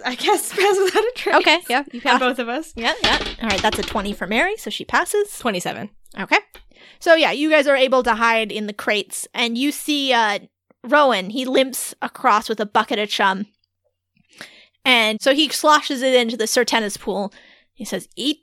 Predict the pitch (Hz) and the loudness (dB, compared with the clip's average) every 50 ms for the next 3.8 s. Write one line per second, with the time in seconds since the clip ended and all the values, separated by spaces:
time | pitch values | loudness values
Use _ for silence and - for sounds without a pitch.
0 | _ _ _ _ _ - 190 233 240 233 220 185 - _ _ _ - _ _ _ | _ _ _ _ _ -2 0 2 4 4 2 0 -2 _ _ _ -20 _ _ _
1 | - - - - - - 240 - - - 180 - _ _ _ - 131 139 165 196 | -20 -20 -20 -20 -14 -12 -10 -10 -10 -12 -12 -14 _ _ _ -10 -10 -8 -8 -8
2 | - - - - - _ _ _ _ _ _ _ _ _ _ _ - - 262 247 | -8 -8 -10 -10 -12 _ _ _ _ _ _ _ _ _ _ _ -8 -6 -4 -4
3 | 165 143 170 208 214 190 165 139 - - - - - - - - | -4 -2 -2 -2 -2 -2 -4 -8 -12 -14 -8 -8 -8 -8 -8 -16